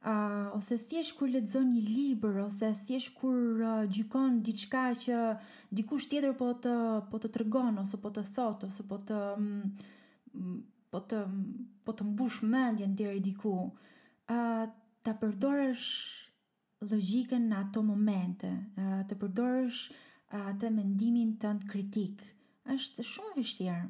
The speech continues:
edhe, mm, jam dashuruar me, me këtë, mm, me mendjen e këtij shkrimtarit.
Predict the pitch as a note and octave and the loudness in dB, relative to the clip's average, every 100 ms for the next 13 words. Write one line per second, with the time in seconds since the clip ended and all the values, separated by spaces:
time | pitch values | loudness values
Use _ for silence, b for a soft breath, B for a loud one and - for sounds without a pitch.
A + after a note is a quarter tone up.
0 | G3+ A3 B3 C#4 C#4+ C#4+ C4 B3+ B3 A#3+ | -2 0 0 -2 -2 2 4 4 4 2
1 | A3+ B B B B _ A#3+ B3 G#3+ A3+ | 0 B B B B _ 2 2 2 0
2 | A3+ A#3+ B3+ B3+ A3+ G3+ F#3+ F#3+ F#3+ F#3 | -2 0 0 0 0 0 0 0 0 -2
3 | F#3 F#3 F#3 - F#3 F#3 F3+ F3 F3 E3+ | -2 -2 -4 -4 -2 -2 -2 -2 -4 -6
4 | - _ _ - F#3+ F#3 F#3+ G3+ G3 F3+ | -12 _ _ -8 -2 0 0 0 -2 -2
5 | F#3 F#3 - G3+ F3+ F3+ - - F3 F3+ | -2 -4 -6 -4 -2 -4 -6 -8 -8 -4
6 | F3+ F3 F3+ | -4 -2 -6